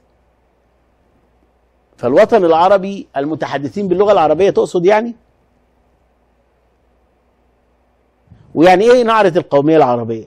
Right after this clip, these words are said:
هو بقول نعرة. نعرة يسارية ملهاش أي معنى غير إنها أنت عايز تجمع لكيان ديكتاتوري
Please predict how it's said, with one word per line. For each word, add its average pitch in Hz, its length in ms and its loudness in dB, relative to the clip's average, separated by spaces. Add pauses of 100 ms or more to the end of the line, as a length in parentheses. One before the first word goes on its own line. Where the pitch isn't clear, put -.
(140)
هو 147 100 -2
بقول 175 140 0
نعرة. 151 320 -4 (1400)
نعرة 165 280 2
يسارية 139 720 0 (420)
ملهاش 135 460 -6 (140)
أي 180 320 4
معنى 196 440 0 (360)
غير 160 360 2
إنها 165 300 0
أنت 123 300 -6
عايز 175 300 2
تجمع 233 600 0 (1400)
لكيان 170 640 0
ديكتاتوري 254 1120 2